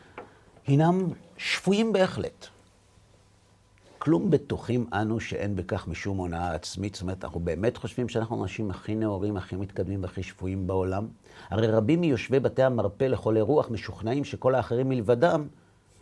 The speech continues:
משוגעים הם. מספרים שפעם אחת, אה, לקראת, אה, יובל ה-, לא יודע כמה, של מלכת אנגליה, אז היא ירדה לעם, וגם היא, היא הייתה צריכה לבקר בבית משוגעים. אז הכינו שלושה שבוע-,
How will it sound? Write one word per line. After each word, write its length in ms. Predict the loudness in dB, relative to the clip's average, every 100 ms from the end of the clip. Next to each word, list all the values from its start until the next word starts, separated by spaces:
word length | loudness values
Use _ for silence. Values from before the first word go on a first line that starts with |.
| -6
משוגעים 520 | -4 0 2 2 2
הם. 100 | 0 -6 -10
מספרים 320 | -8 0 0
שפעם 840 | 0 -2 -2 -4 -10 -20 -6 -2 -2
אחת, 340 | 2 2 2
אה, 180 | -2 -2 -4
לקראת, 460 | -8 -2 -2 0 2
אה, 280 | 2 0 -2 -10 -16 -16 -18 -6
יובל 500 | -2 0 2 2 4
ה-, 580 | 2 2 0 0 0 0
לא 100 | 0
יודע 180 | 0
כמה, 280 | 0 0 0
של 140 | 0 -2
מלכת 380 | -2 -2 2
אנגליה, 440 | 2 4 4 6 4
אז 360 | 0 -4 -4
היא 920 | -4 -2 -2 -2 -4 -4 -4 -6 0 2
ירדה 260 | 4 6
לעם, 400 | 6 6 4 2
וגם 440 | 0 -4 -2 -2 -2
היא, 100 | -6 -10 -18 -18 -18 -20 -16
היא 100 | -14
הייתה 180 | -2 -2
צריכה 180 | 2 0
לבקר 320 | 0 0 -2
בבית 280 | 0 -4 -6
משוגעים. 500 | -6 -4 -4 -4 -2
אז 100 | -2
הכינו 260 | 0 0
שלושה 280 | 0 2 2
שבוע-, 280 | 2 2